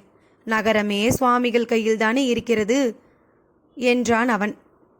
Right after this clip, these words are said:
"நாடு நாட்டு மக்களின் கையில்தான் இருக்கிறது. அதன் பாதுகாப்பு என்னிடம் இருக்கிறது. யாரோ சிலருக்கு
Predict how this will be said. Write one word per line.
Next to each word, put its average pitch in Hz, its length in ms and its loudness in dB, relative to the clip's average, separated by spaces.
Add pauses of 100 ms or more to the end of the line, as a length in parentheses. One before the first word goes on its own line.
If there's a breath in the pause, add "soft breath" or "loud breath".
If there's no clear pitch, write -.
(460)
"நாடு 254 720 2
நாட்டு 247 400 0
மக்களின் 240 420 -2
கையில்தான் 220 500 0
இருக்கிறது. 220 800 -2 (260 soft breath)
அதன் 294 320 0
பாதுகாப்பு 294 680 2
என்னிடம் 285 400 2
இருக்கிறது. 240 600 0 (340 soft breath)
யாரோ 202 440 0
சிலருக்கு 247 560 2